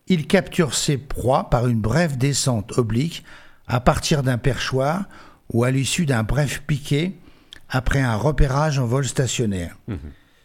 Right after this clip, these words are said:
Speaker 1: Comme dit précédemment, c'est un prédateur de petits mammifères. Secondairement, il peut chasser des lézards,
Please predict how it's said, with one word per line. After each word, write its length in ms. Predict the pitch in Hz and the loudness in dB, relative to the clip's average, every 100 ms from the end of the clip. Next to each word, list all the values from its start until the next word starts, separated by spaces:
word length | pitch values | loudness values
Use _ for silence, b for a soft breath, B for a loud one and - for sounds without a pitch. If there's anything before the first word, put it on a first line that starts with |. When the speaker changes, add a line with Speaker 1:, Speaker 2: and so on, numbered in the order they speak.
| B _ _ _ | B _ _ _
Speaker 1:
Comme 260 | 160 160 | 2 2
dit 140 | 139 170 | 2 0
précédemment, 800 | - 156 127 143 131 123 131 175 | 2 0 0 0 2 2 0 0
c'est 240 | 151 127 | -2 0
un 100 | 131 | 0
prédateur 580 | - 147 139 123 175 151 | 0 0 0 0 0 0
de 120 | 113 | -2
petits 320 | 98 - 160 | -2 -2 0
mammifères. 580 | 143 127 123 - 85 80 - - _ b b b _ | 0 0 -2 -2 -4 -6 -14 -20 _ b b b _
Secondairement, 920 | - 214 202 196 147 113 113 117 247 - B B B B | -2 0 2 2 2 2 0 0 -2 -8 B B B B
il 180 | - 170 | 0 2
peut 160 | - 165 | 2 2
chasser 420 | 143 156 117 143 | 2 0 0 0
des 140 | 113 | 0
lézards, 560 | 110 110 95 95 135 175 | 0 0 0 0 -2 -4